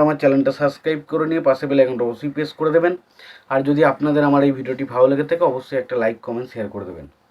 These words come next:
তো আমরা এখানে কথা বলবো আজকে যে সিনেমাটা নিয়ে, সেটার নাম হচ্ছে অবশ্যই ধূমকেতু। তো ধূমকেতু সত্যি কথা বলতে গেলে ইতিহাস সৃষ্টির একটা অন্যতম নাম। আমি যখন সিনেমাটা রিলিজ হয়নি, তার আগে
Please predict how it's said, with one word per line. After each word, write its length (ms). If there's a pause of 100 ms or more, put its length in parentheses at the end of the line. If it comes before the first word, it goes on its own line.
(840)
তো 80 (480)
আমরা 240
এখানে 180 (120)
কথা 180
বলবো 280
আজকে 220
যে 140 (140)
সিনেমাটা 400
নিয়ে, 200
সেটার 320
নাম 180
হচ্ছে 240
অবশ্যই 500 (720)
ধূমকেতু। 480 (1400)
তো 60 (160)
ধূমকেতু 480 (120)
সত্যি 300
কথা 140 (100)
বলতে 260
গেলে 120 (160)
ইতিহাস 300 (160)
সৃষ্টির 360
একটা 180
অন্যতম 320 (180)
নাম। 120 (600)
আমি 280
যখন 300 (100)
সিনেমাটা 400 (120)
রিলিজ 360
হয়নি, 340 (440)
তার 200
আগে 140